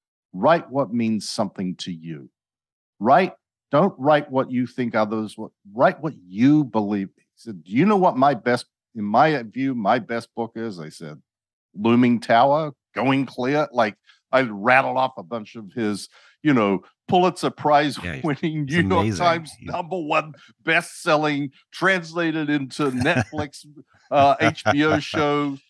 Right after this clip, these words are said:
Speaker 1: And, and he said, "Nope, it's the, it's the compilation of letters to my parents, because
Speaker 2: Wow.
Speaker 1: that had the most meaning for me." And he said, "Knowing you, Mike, like I do,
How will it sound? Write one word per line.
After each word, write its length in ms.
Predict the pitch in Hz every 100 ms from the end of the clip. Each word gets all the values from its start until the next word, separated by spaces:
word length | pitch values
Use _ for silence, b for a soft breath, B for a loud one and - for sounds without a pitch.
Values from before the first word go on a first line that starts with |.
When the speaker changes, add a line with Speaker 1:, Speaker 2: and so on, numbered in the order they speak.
| _ _
Speaker 1:
And, 220 | 151 143 120 -
and 160 | 139
he 60 | 139
said, 220 | - 131
"Nope, 240 | 165 196 _ _ _ _ _ _ _ _
it's 300 | 131 120 -
the, 440 | - 120 113 107 107 _ _ _ _
it's 240 | 120 -
the 140 | - 113
compilation 720 | - 165 160 143 135 - 120
of 120 | 104
letters 440 | 101 113 117 110 -
to 160 | -
my 220 | 104 101 95
parents, 720 | - 92 80 76 - - _ _ _ _ _ _ _
because 380 | 113 110 123 92
Speaker 2:
Wow. 100 | -
Speaker 1:
that 280 | 131 139 -
had 200 | - 117
the 80 | 101
most 380 | 101 117 143 -
meaning 640 | 104 110 131 120 92 92 -
for 280 | _ - 110
me." 400 | 113 120 82 73 _ _
And 100 | 104
he 80 | 110
said, 300 | - 95 82
"Knowing 540 | 92 104 131 165 196
you, 220 | 190 208
Mike, 360 | 165 95 87 117 _ -
like 300 | 85 98 139
I 120 | 147
do, 440 | 127 110 101 139